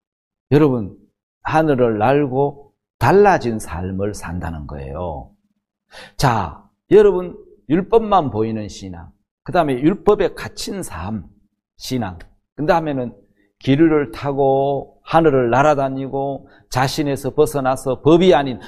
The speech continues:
하나님의 은혜에 이끌려서 하나님의 마음이 와서 이끌려가는 신앙을 말하고 있는 것이죠. 여러분들은 어느 신앙에 해당하는 것 같습니까?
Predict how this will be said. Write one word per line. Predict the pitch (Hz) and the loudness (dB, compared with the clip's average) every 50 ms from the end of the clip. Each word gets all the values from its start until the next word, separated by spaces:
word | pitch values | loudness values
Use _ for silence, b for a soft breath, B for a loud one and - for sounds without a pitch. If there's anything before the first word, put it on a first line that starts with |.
| B - | B -10
하나님의 | - 180 190 190 180 170 165 165 160 156 151 143 - - 156 | -2 -2 2 2 4 2 2 0 0 -2 -2 -2 -4 0 2
은혜에 | 196 208 196 190 175 156 143 131 120 113 | 4 4 4 4 2 2 2 2 2 0
이끌려서 | 113 107 - 127 123 120 117 107 - - 101 95 87 - B B B B | -2 -4 -4 -4 -2 -2 -4 -4 -6 -8 -10 -10 -10 -14 B B B B
하나님의 | - 214 214 208 202 196 196 196 190 190 185 | 0 2 4 6 6 4 4 2 -2 -4 -4
마음이 | 170 147 127 123 135 156 202 214 196 180 | 0 2 4 4 4 4 2 0 -2 0
와서 | 160 151 143 135 - - 143 139 135 135 - | 0 0 0 0 -2 -2 -2 -2 -2 -4 -6
이끌려가는 | 143 131 - - 170 170 170 170 170 160 143 113 107 113 123 120 113 | -8 -8 -4 -2 -2 0 2 4 6 4 4 4 -2 -6 -6 -8 -8
신앙을 | - - - 123 127 127 127 131 123 117 117 135 147 143 - - - - | -10 -12 -10 -8 -4 -2 -2 -2 0 -2 -2 -2 -2 -4 -8 -14 -10 -6
말하고 | 120 98 107 107 117 117 117 120 | -4 -4 -2 -2 -2 -2 -2 -4
있는 | 98 90 90 92 95 92 | -4 -4 -6 -8 -8 -8
것이죠. | 101 101 92 95 78 - 80 78 78 76 85 80 78 - _ _ b b b b b - | -8 -8 -8 -10 -10 -10 -10 -10 -8 -8 -10 -10 -12 -16 _ _ b b b b b 4
여러분들은 | 151 208 240 247 247 226 208 208 190 170 165 156 139 110 | 6 8 8 8 6 4 -2 -4 -4 -2 -2 -2 -4 -4
어느 | 120 117 123 131 143 151 160 165 170 170 175 175 180 | -6 -6 -4 -2 -2 0 0 0 0 0 0 -2 -2
신앙에 | 170 - - 170 175 175 175 175 180 180 180 180 180 180 160 | -4 -6 -10 -4 -2 0 0 0 -2 -4 -2 -2 -2 -2 -4
해당하는 | 135 139 135 147 139 131 113 123 127 123 | -6 -6 -4 -4 -4 -2 -4 -4 -4 -4
것 | 113 113 | -4 -4
같습니까? | 101 - - 107 101 - 98 | -4 -4 -6 -10 -10 -10 -10